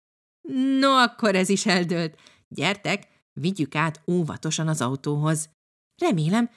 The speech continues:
sikerül beleszuszakolnunk valahogy." Szerencsére Félix apukájának már nagy tapasztalata volt a fenyőfák szállításával, úgyhogy sec-pec megoldották apával a hazavitelt.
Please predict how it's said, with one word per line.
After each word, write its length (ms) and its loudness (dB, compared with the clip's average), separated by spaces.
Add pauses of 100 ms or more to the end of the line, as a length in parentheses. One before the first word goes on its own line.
(100)
sikerül 500 0
beleszuszakolnunk 1000 -2
valahogy." 560 -2 (920)
Szerencsére 800 0
Félix 480 0
apukájának 800 -4
már 200 -4
nagy 340 0
tapasztalata 720 -6
volt 260 -4
a 60 -6
fenyőfák 540 -4
szállításával, 1000 -4 (440)
úgyhogy 520 -2
sec-pec 920 -2
megoldották 840 -2
apával 480 -4
a 40 -2
hazavitelt. 920 -8